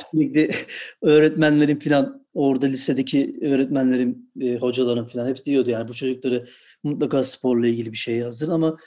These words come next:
Speaker 2: <clears throat> öyle olmuyor abi işte ya. E, o zaman
Speaker 1: O tabii.
Speaker 2: doksanlarda daha kötüydü. Daha kötüydü. Şimdi biraz daha iyi. E, daha, ebeveynler daha çok bilinçlendiler bence.
Speaker 1: Kesinlikle.
Speaker 2: Çocukların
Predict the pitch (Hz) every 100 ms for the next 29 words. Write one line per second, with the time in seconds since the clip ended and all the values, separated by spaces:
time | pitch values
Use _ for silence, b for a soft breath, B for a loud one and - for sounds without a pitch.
0 | b b b _ 220 208 208 220 226 226
1 | 180 131 117 120 - - 135 127 131 -
2 | - - 285 b b 185 196 202 196 196
3 | 202 175 - 202 196 185 190 190 190 185
4 | 160 123 107 113 - - - - - 214
5 | 196 175 175 135 117 117 - 165 151 160
6 | 156 147 151 131 120 B B - 170 151
7 | 104 180 147 170 170 175 B B - -
8 | - - 151 175 165 180 175 156 170 175
9 | 160 160 151 - 147 131 123 113 110 -
10 | 135 120 117 113 - _ _ - 156 135
11 | 165 160 135 190